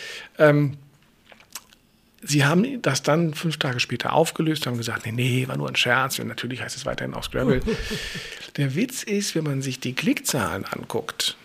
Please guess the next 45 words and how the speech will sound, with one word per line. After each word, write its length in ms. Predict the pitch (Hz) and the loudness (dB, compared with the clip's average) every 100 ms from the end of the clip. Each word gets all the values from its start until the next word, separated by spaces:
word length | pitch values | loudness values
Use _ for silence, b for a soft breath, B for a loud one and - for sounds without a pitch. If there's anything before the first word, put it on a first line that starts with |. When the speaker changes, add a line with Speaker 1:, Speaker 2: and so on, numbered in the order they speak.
| - | -8
Speaker 1:
ja, 220 | 127 139 175 | -4 -2 -2
dann 240 | 147 139 | -2 -2
liegt 320 | 135 208 - | 0 -2 -2
das 180 | 165 151 | -4 -4
an 160 | 156 143 | -6 -4
Klickraten 560 | 185 185 156 160 156 | -4 -2 -4 -4 -6
von 140 | 147 220 | -6 -4
um 160 | 165 | -2
die 100 | 151 | 0
siebentausend. 800 | 139 139 131 - - - - - _ B B B 104 - | 0 -2 -2 -4 -6 -6 -8 -14 _ B B B -14 -6
Und 220 | 131 123 | -4 0
dafür, 280 | 127 214 180 | 0 0 0
dass 180 | 147 135 | 0 0
das 180 | 123 | -2
Ding 180 | 135 139 | -2 -4
eigentlich 320 | - 123 127 | -4 -6 -6
bei 140 | - 107 | -4 -4
Twitter 440 | - 185 - 156 | -2 -2 0 -2
und 220 | - 117 | -2 -6
auch 100 | - | -8
die, 240 | - 123 107 | -8 -6 -6
der 180 | 123 110 | -4 -4
Entr-, 240 | 113 120 | -4 -4
die 120 | 135 127 | -2 0
Entrüstung, 520 | 110 165 214 - 131 | 2 4 4 2 -2
das 140 | 95 | -2
war 180 | 107 110 | -2 0
wirklich 240 | 143 156 131 | 2 0 -2
was, 160 | 120 | -4
wo 80 | 120 | -4
sie 140 | 117 | -4
Leute 320 | 113 117 123 - | -2 -2 -2 -4
zur 160 | 117 | -4
Entrüstung 460 | 113 131 185 - 107 | -4 0 2 2 -2
bringen 260 | 98 98 | -2 -4
wollten, 380 | 98 120 - 196 B B B B | -2 -2 0 -2 B B B B
ähm, 320 | - 131 143 - | 2 4 2 -2
das 180 | 170 | -4
ist 160 | - 113 | -4 -4
nicht 200 | 120 170 | -4 -4
aufgegangen. 560 | 226 - 120 95 90 98 | -2 -2 -2 -4 -4 -8
Die 80 | |
Klickzahlen 520 | - - 175 - 165 139 | -8 -6 -4 -4 -2 0
sind 260 | 131 127 | -2 -2
wirklich 340 | 165 - 139 | -4 -4 -6